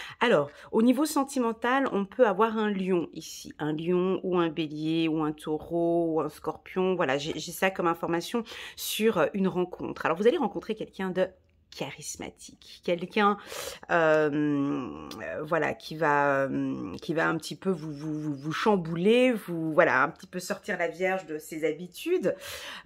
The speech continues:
Euh, voilà, sur le plan professionnel, c'est le moment. Alors, alors, les mois passés, j'ai pas fait des vidéos super excitantes pour les vierges,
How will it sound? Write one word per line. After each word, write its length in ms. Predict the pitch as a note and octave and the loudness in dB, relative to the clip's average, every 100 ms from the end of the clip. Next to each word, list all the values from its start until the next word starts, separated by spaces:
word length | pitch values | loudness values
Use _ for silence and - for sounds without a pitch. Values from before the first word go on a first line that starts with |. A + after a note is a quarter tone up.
| F3 | 0
Euh, 160 | F3 | 2
voilà, 200 | E3 D#3+ - | 4 2 2
sur 300 | - C#4+ C#4 | 0 2 4
le 120 | C#4 | 2
plan 220 | E4 F#4 | 2 2
professionnel, 920 | - C#4 - A3 - F#3+ D3+ C#3+ - A3+ _ _ _ - | 2 -2 -2 -4 -2 -2 -4 -6 -10 -14 _ _ _ -12
c'est 280 | - A#3 | -2 2
le 100 | F#3+ | 4
moment. 580 | F#3+ A3 B3+ B3+ D#3 D3 _ _ _ _ - | 4 4 2 0 -2 -8 _ _ _ _ 0
Alors, 260 | F#3 D#3+ - - - - - _ _ _ _ - | 2 2 -2 -20 -20 -20 -20 _ _ _ _ 0
alors, 180 | G#3 - - | 0 0 -6
les 220 | G#3+ A#3 | 0 4
mois 180 | B3+ C#4+ | 6 6
passés, 580 | C#4+ C4+ B3+ - B3+ A#3+ | 4 2 2 0 2 2
j'ai 160 | E3 D#3 | 0 -2
pas 140 | G3 | -2
fait 180 | G3 G#3+ | 2 0
des 140 | G3+ | 0
vidéos 420 | F#3 E3+ G3 G3 | -4 -2 0 0
super 720 | F#3 - - - C4 - A3 | -2 -4 -4 0 2 4 4
excitantes 840 | G#3+ - - F#3+ - F#3+ F#3+ F#3+ - | 2 -4 -8 -4 0 2 2 0 -8
pour 200 | - F3 | -6 -2
les 100 | E3+ | 0
vierges, 460 | D#3+ F3+ F3 D#3 | 0 0 0 -2